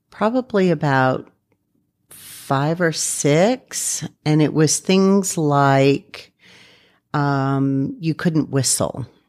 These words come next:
Uh, you sometimes slept with your eyes slightly opened, which when I would come in to kiss you goodnight was a little creepy 'cause I thought you were awake, but you weren't.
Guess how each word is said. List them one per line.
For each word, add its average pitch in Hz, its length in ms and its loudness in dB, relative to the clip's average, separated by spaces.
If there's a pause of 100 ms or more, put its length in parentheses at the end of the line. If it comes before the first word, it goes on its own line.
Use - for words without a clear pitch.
(440)
Uh, 123 500 -2 (140)
you 143 680 2 (420)
sometimes 170 640 2
slept - 680 0
with 139 280 -4
your 127 240 -2
eyes 127 360 2
slightly 123 680 -2
opened, 113 560 -4
which - 600 -6 (680)
when 139 280 0
I 127 140 2
would 127 220 -2
come 151 240 2
in 139 300 4
to 123 200 0
kiss - 340 -4
you 135 80 -2
goodnight 131 640 0
was 127 220 0
a 131 60 -2
little 131 240 0
creepy 147 580 -2
'cause - 240 -8
I 123 60 2
thought 123 280 0
you 131 100 0
were 123 100 0
awake, 123 360 0
but 127 180 -4
you 110 120 -4
weren't. 110 580 0